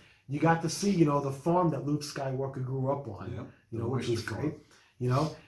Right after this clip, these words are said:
Speaker 1: they even brought back the, the silly little, uh, animals from
Speaker 2: Oh, the porgs
Speaker 1: the
Speaker 2: from The Last
Speaker 1: porgs.
Speaker 2: Jedi.
Speaker 1: They
Speaker 2: Yeah.
Speaker 1: brought back the porgs 'cause I think those were, those were a little
Speaker 2: I think
Speaker 1: bit of
Speaker 2: people
Speaker 1: a
Speaker 2: enjoyed
Speaker 1: fan
Speaker 2: them.
Speaker 1: favorite.
Speaker 2: Yeah.
Speaker 1: You know, you had, um, oh, the, the, uh,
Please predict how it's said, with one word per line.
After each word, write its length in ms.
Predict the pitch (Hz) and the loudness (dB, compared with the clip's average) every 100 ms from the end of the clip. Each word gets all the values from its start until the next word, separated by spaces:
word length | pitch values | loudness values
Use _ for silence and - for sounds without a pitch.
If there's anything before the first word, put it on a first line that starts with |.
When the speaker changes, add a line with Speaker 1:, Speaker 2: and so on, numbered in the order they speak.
| - | -2
Speaker 1:
they 80 | 143 | 6
even 340 | 170 185 180 | 6 6 2
brought 380 | 156 165 160 - | 4 2 2 0
back 280 | 151 151 - | -2 -2 -4
the, 320 | 135 123 120 | -4 -2 -4
the 60 | 120 | -6
silly 340 | - 156 151 | -2 0 0
little, 500 | 147 147 143 135 131 127 120 117 101 - _ _ | 0 -2 -2 -2 -2 -2 -4 -6 -10 -16 _ _
uh, 20 | 135 | -4
animals 520 | 139 135 120 110 - | -2 -2 -4 -6 -10
from 560 | - 123 117 110 107 101 - _ _ - - | -8 -6 -6 -6 -8 -10 -18 _ _ -14 -8
Speaker 2:
Oh, 100 | 113 | -6
the 140 | 98 | -6
porgs 440 | 135 123 - - - - | -2 -2 -2 -8 -12 -10
Speaker 1:
the 80 | 120 | -6
Speaker 2:
from 100 | 110 | 0
The 60 | 160 | 4
Last 280 | 139 - - | 4 2 -2
Speaker 1:
porgs. 140 | 101 | -6
Speaker 2:
Jedi. 260 | 95 90 - | -8 -10 -6
Speaker 1:
They 100 | 127 | -6
Speaker 2:
Yeah. 100 | 131 | -2
Speaker 1:
brought 180 | 143 139 | -2 -2
back 200 | 139 151 | -4 -4
the 80 | |
porgs 440 | 160 131 123 131 - | -6 -4 -2 -4 -6
'cause 140 | 123 | -8
I 80 | 127 | -6
think 220 | 143 135 | -6 -4
those 240 | 131 127 123 | -2 -2 -2
were, 200 | 123 110 | -2 -2
those 380 | 120 127 127 | -2 0 0
were 200 | 120 120 | 0 -2
a 80 | 117 | -4
little 320 | 113 113 117 107 | -6 -4 -4 -4
Speaker 2:
I 80 | |
think 140 | 107 113 | -4 -4
Speaker 1:
bit 100 | 117 | -4
of 0 | |
Speaker 2:
people 140 | 107 | -2
Speaker 1:
a 20 | 104 | -4
Speaker 2:
enjoyed 240 | - 101 - | -2 -4 -4
Speaker 1:
fan 20 | |
Speaker 2:
them. 100 | 110 | -8
Speaker 1:
favorite. 260 | 104 120 151 | -6 -6 -6
Speaker 2:
Yeah. 120 | 104 101 - - - - | -8 -10 -12 -20 -20 -8
Speaker 1:
You 120 | 117 | -4
know, 180 | 113 123 | -2 0
you 200 | 135 135 | 0 0
had, 320 | 131 151 143 | 0 2 2
um, 280 | 143 135 135 - _ - | 2 0 -2 -8 _ 4
oh, 260 | 214 135 | 6 6
the, 40 | 143 | 2
the, 340 | - 156 160 | 2 4 6
uh, 300 | 151 151 151 | 4 2 0